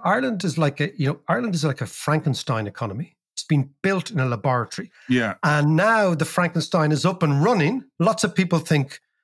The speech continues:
Speaker 1: "How do we control this Frankenstein?" And by, by that, I mean, we have to cut to the chase. Ireland is now an adjunct of the American economy.
Speaker 2: Right.
Speaker 1: We are, as I always say,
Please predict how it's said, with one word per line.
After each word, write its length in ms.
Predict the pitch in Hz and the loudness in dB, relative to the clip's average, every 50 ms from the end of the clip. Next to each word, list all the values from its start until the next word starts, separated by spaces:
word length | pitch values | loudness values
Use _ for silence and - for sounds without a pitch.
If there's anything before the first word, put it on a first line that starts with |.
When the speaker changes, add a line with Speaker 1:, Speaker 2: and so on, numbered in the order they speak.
| _ _ _ _ _ _ _ | _ _ _ _ _ _ _
Speaker 1:
"How 120 | - 160 | 0 0
do 80 | 170 196 | 2 2
we 100 | 180 165 | 0 0
control 440 | - - 135 - - 156 147 143 131 | -2 -4 -6 -2 0 0 2 2 0
this 140 | 113 104 - | -2 -6 -8
Frankenstein?" 560 | - 117 110 - - 117 - - 113 110 117 | -8 -8 -8 -8 -10 -8 -6 -4 -4 -2 -2
And 120 | 123 143 | -2 0
by, 140 | 143 190 196 | 2 0 0
by 180 | 175 - 180 175 | 2 0 0 0
that, 200 | 170 202 233 247 | 2 0 0 0
I 80 | 233 180 | 0 0
mean, 320 | 147 131 127 120 117 110 - _ _ _ _ _ _ _ _ _ _ _ _ _ _ _ _ _ - | 0 -2 -2 -4 -6 -8 -14 _ _ _ _ _ _ _ _ _ _ _ _ _ _ _ _ _ 0
we 100 | 151 165 | 2 2
have 160 | 185 208 202 - | 2 2 0 -2
to 80 | - - | -6 -2
cut 200 | - 170 160 - | -2 -2 -2 -2
to 80 | - | -4
the 80 | 117 107 | -8 -8
chase. 400 | - - 139 120 117 - - - _ _ | -6 -6 -4 -4 -4 -6 -8 -12 _ _
Ireland 360 | 160 175 208 208 190 185 165 | 0 2 2 2 0 -2 -2
is 120 | 143 123 | -2 -4
now 260 | 127 131 127 127 139 165 | -2 -2 -2 -2 -2 -4
an 120 | 151 165 - - | -6 -8 -6 -4
adjunct 520 | 151 156 139 - 147 120 113 - - - _ _ | -2 -2 0 0 -2 -2 -2 -6 -12 -18 _ _
of 100 | - 120 | -10 -6
the 80 | 117 131 | -4 -4
American 440 | 127 117 123 117 113 107 - - 113 | -2 -2 -2 -2 -2 -4 -6 -10 -12
economy. 400 | 101 - 113 101 92 - - - _ _ - | -12 -10 -10 -10 -10 -12 -14 -16 _ _ -4
Speaker 2:
Right. 240 | 214 208 196 170 - 147 | -2 -2 -2 -2 -2 -2
Speaker 1:
We 240 | 165 202 214 233 | -2 -2 -2 -4
are, 240 | 240 - 156 151 156 | -2 0 0 0 0
as 120 | 156 - 170 | 0 0 0
I 80 | 180 | 2
always 180 | 202 226 226 - | 2 0 0 -2
say, 180 | - 147 135 | -2 -2 -2